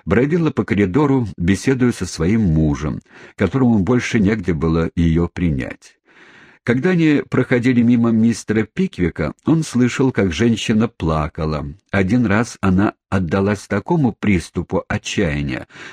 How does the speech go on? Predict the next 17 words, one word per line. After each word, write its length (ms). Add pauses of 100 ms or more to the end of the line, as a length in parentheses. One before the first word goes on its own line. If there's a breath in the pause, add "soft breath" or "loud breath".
(140 loud breath)
что 300
должна 420
была 340
прислониться 840
к 60
стене, 520
чтобы 340
не 80
упасть, 640 (420 loud breath)
и 80
мужчина 460
взял 340
на 300
руки 240
ребенка, 560
стараясь 560
ее 260